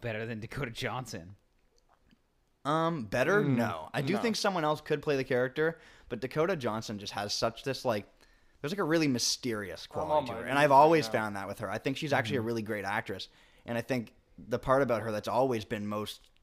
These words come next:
Speaker 2: interesting to watch on screen, even in fucking bullshit like Fifty Shades of Grey,
Speaker 1: Mm-hmm.
Speaker 2: is, is how mysterious and how intriguing she is. She really has this
Speaker 1: Yeah.
Speaker 2: kind of, like, dreamlike quality as an actress, and so I think that especially with the character of Domino,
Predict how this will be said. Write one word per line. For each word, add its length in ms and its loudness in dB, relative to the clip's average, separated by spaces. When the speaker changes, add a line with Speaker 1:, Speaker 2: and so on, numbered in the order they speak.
Speaker 2:
interesting 400 -6
to 60 -4
watch 280 -2
on 100 -8
screen, 260 -10
even 260 -8
in 120 -12
fucking 260 -8
bullshit 380 -10
like 140 -14
Fifty 200 -8
Shades 220 -14
of 60 -18
Grey, 280 -10
Speaker 1:
Mm-hmm. 220 -10
Speaker 2:
is, 380 -6
is 100 -6
how 240 -2
mysterious 720 -6
and 100 -14
how 200 -4
intriguing 600 -10
she 180 -12
is. 160 -14
She 140 -8
really 240 -4
has 200 -2
this 120 -2
Speaker 1:
Yeah. 80 -6
Speaker 2:
kind 120 -4
of, 80 -6
like, 180 -4
dreamlike 640 -6
quality 420 -4
as 80 -2
an 80 -4
actress, 380 -2
and 160 -6
so 80 -2
I 80 2
think 280 -4
that 180 0
especially 480 -2
with 80 -8
the 80 -14
character 340 -6
of 100 -12
Domino, 460 -8